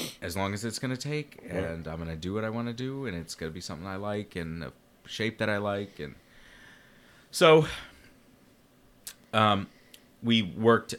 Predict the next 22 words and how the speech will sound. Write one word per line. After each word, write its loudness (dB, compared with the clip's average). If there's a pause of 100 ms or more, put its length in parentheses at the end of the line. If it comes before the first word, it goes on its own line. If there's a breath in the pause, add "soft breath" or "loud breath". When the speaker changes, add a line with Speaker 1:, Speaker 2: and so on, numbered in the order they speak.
Speaker 1:
we 2
worked 0
together 0
with -8
the -4
factory 0
to -8
source -4
the, -12
source -2
the -4
tobaccos, -2 (340 soft breath)
find 2
stuff -4
that 0
I -2
was -6
interested -8
in, -4
that -4
I -4
liked, -6